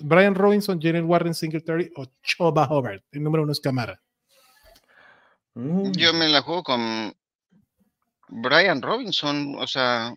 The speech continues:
Speaker 3: quizá la ofensiva está siendo medio asquerosa, pero
Speaker 1: Brian Robinson, ¿tú, Orellana?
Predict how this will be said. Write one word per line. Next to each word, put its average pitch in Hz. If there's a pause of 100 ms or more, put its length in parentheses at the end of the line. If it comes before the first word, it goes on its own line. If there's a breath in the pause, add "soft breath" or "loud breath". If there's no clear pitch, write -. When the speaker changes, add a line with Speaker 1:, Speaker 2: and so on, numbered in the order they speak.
(200)
Speaker 3:
quizá 143
la 170
ofensiva 147
está 131
siendo 120
medio 95
asquerosa, 104
pero 98 (1800)
Speaker 1:
Brian 170
Robinson, 147
¿tú, 190
Orellana? 202